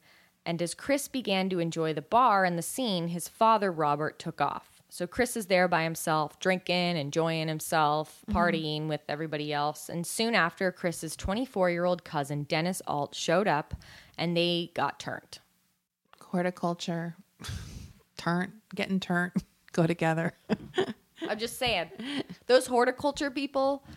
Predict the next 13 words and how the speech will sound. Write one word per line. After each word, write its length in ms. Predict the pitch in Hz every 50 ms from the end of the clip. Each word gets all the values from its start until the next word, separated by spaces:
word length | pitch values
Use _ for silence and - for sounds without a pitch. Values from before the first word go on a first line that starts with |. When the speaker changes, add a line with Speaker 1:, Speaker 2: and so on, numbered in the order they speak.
| - _ _
Speaker 1:
they 100 | - 202
know 160 | 208 202 190 190
how 100 | 190 175
to 80 | 175
party. 500 | 170 180 175 165 160 151 147 143 151 147 -
Speaker 2:
You're 380 | - - 226 233 233 240 240 226
spending 380 | - - - 226 233 240 240
all 140 | 233 233 226
day 480 | 208 208 202 196 196 202 214 220 220 _ _ _ _ _ - -
with 120 | 190 180
flowers 720 | - - 180 175 175 185 190 196 208 208 208 - - - _ -
and 100 | 180 170
plants. 580 | - - 180 175 180 190 208 226 - - -